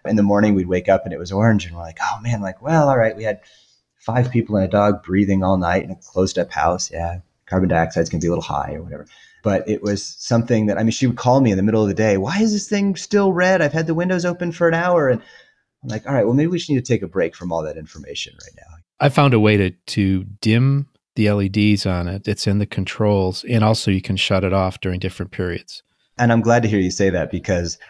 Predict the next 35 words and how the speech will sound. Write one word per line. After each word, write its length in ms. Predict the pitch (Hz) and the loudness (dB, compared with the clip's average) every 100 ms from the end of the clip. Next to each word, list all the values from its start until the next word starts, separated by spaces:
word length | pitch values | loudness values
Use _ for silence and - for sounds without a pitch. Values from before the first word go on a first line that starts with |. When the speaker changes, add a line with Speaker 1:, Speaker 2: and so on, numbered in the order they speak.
| - - | -20 -2
Speaker 1:
I 200 | 107 113 98 92 98 | 2 2 2 -6 -14
still 380 | - - - 131 | -14 -4 2 4
like 320 | 107 101 113 | 4 2 0
to 120 | - 104 - | -4 -8 -10
collect 380 | - 107 98 - | -6 -2 0 0
the 100 | 110 | -2
information, 680 | 101 - 95 92 95 127 120 | -2 -2 -2 -2 -2 -2 -2
but 160 | 92 | -4
I, 180 | 78 85 82 _ - | -6 -8 -10 _ -14
like, 180 | 90 | -8
I'm 60 | 107 | -4
gonna 60 | 107 | -4
have 80 | |
to 80 | 92 | -6
put 180 | - 104 | -8 -4
it 220 | 98 - _ | -4 -6 _
somewhere 340 | - 90 92 | -12 -8 -6
where 80 | 85 | -6
she 140 | 82 - | -10 -10
can't 200 | 82 - | -10 -10
see 220 | - 87 | -10 -10
it. 140 | 73 - - _ _ _ | -12 -16 -20 _ _ _
My 120 | 80 | -8
house 240 | 82 85 82 | -6 -6 -6
isn't 220 | 78 71 | -6 -8
very 120 | 73 | -12
big. 200 | 80 - _ _ _ | -12 -20 _ _ _
Speaker 2:
Yeah, 180 | 95 95 | -8 -6
it 140 | 120 117 | -8 0
can 120 | 120 | 2
be 140 | 113 | 4
alarming. 540 | 104 95 95 92 90 92 _ _ - | 4 2 -2 -4 -8 -14 _ _ 0
Speaker 1:
But 120 | 127 | 0
it's 140 | 117 | 2
sup-, 180 | 143 139 | 2 0